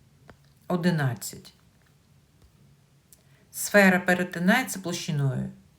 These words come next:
Ну, давайте подивимось. Двадцять один одинадцять. Сфера перетинається площиною. Отже, малюємо сферу,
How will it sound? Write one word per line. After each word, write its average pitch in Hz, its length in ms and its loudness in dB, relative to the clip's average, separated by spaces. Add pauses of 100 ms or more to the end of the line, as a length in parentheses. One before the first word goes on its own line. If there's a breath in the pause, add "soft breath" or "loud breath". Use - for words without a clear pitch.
(220)
Ну, 220 120 -10
давайте 147 380 -4
подивимось. 131 640 -4
Двадцять 147 680 -4
один 185 380 -2 (1400)
одинадцять. 147 680 -6 (360 loud breath)
Сфера 311 360 2
перетинається 190 640 2
площиною. 143 680 -4
Отже, 262 260 0
малюємо 131 500 0
сферу, 262 460 -2